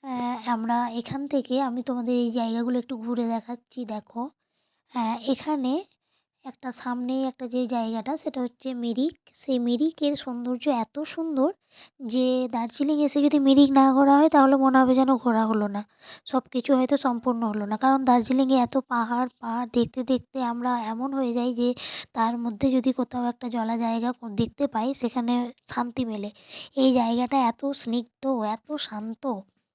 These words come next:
হ্যাঁ, মন সব জুড়িয়ে যায় এখানে এসে। এত সুন্দর এখানকার দৃশ্যটা। পাহাড়, একদিকে পাহাড় আছে, একদিকে, আহ, সম-, মানে ঘন জঙ্গলের মতো আছে, আর এইদিকে যে এখানে সবথেকে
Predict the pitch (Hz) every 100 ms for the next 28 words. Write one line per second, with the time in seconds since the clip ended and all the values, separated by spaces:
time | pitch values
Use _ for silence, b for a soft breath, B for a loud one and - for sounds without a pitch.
0 | _ 285 302 247 226 233 254 262 - 254
1 | 262 _ _ _ 214 247 233 220 208 208
2 | 214 233 220 214 214 214 b b b b
3 | b 240 - 262 277 262 262 240 262 254
4 | 247 240 233 - 233 226 262 - _ _
5 | _ _ _ _ 226 220 254 240 233 214
6 | 247 262 - 233 226 247 247 240 254 269
7 | 262 233 202 233 240 247 B B B 269
8 | 240 240 247 233 247 233 233 233 233 226
9 | 240 226 - 226 240 233 233 233 240 247
10 | 240 233 - 247 226 - 247 330 _ B
11 | B B 208 208 220 226 240 226 240 269
12 | 262 247 262 254 240 _ 247